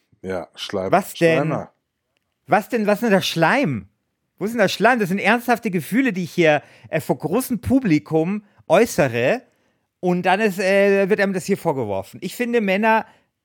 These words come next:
Speaker 2: gerade in der Staffel Beste Game Designerinnen, dürfen auch mal Gefühle zeigen.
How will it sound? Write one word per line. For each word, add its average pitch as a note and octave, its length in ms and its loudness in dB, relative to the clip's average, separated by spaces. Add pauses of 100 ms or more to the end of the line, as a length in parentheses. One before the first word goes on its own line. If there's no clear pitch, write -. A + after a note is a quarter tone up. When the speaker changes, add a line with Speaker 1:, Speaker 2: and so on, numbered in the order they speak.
(220)
Speaker 2:
gerade F#3 440 4
in F#3+ 180 0
der F#3+ 140 0
Staffel F3+ 460 -2
Beste D#3+ 280 -6
Game D3+ 200 -2
Designerinnen, D#3+ 960 0 (580)
dürfen A#3 460 0
auch F3+ 180 2
mal E3+ 220 2
Gefühle A3 420 0
zeigen. F3 640 2